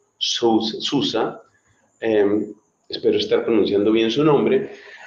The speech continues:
el, a través de, de, del observador permanente que tiene la Santa Sede en la, en la onu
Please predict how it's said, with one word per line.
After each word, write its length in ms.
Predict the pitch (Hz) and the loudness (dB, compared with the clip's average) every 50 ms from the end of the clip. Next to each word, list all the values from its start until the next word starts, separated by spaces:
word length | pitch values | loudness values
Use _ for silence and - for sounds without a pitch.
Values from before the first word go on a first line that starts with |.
| - _ - | -20 _ -2
el, 320 | 123 123 120 117 - 117 | 0 2 2 2 2 0
a 100 | 123 120 | -2 -2
través 420 | - 127 113 110 120 143 160 170 170 | 0 0 4 6 6 6 4 4 4
de, 200 | 196 196 190 - | 4 4 4 2
de, 200 | - 113 113 113 | 2 0 0 0
del 200 | 113 120 117 110 | 2 2 4 4
observador 580 | 107 104 - - 120 104 - 101 101 113 - - | 4 2 2 2 0 2 2 2 2 0 0 0
permanente 540 | 165 156 147 131 131 147 165 165 160 117 - | 0 0 0 0 2 2 2 2 0 -2 -2
que 100 | - 117 | -4 -2
tiene 220 | 104 107 107 123 | -2 0 0 0
la 140 | 131 127 - | 0 -2 -2
Santa 340 | - 123 117 117 117 135 135 | -4 -6 -6 -4 -4 -4 -4
Sede 360 | - - 143 135 117 104 92 | -2 0 0 2 2 0 -2
en 100 | 90 87 | -2 -4
la, 260 | 90 85 80 - - - | -6 -6 -8 -10 -10 -10
en 80 | 101 95 | -10 -8
la 180 | 92 87 - | -8 -8 -4
onu 460 | - 135 135 117 110 113 107 107 - | 0 0 2 2 0 -2 -4 -6 -8